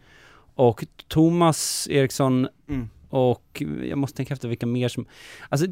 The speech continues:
Speaker 1: det är ändå inte någon som har någon särskilt större, så här, bakgrund eller erfarenhet
Speaker 2: Mm.
Speaker 1: av rollspel. Men det som är intressant är att alla som har spelat
Speaker 2: Mm.
Speaker 1: har sagt att "Fan vad kul det här var.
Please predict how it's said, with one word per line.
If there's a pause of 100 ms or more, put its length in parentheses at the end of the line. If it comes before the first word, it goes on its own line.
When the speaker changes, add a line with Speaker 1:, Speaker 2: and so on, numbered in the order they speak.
(160)
Speaker 1:
det
är
ändå
inte
någon
som
har
någon
särskilt
större, (180)
så
här,
bakgrund
eller (200)
erfarenhet
Speaker 2:
Mm.
Speaker 1:
av
rollspel. (360)
Men
det
som
är
intressant
är
att
alla
som
har
spelat (100)
Speaker 2:
Mm. (200)
Speaker 1:
har
sagt
att
"Fan
vad
kul
det
här
var.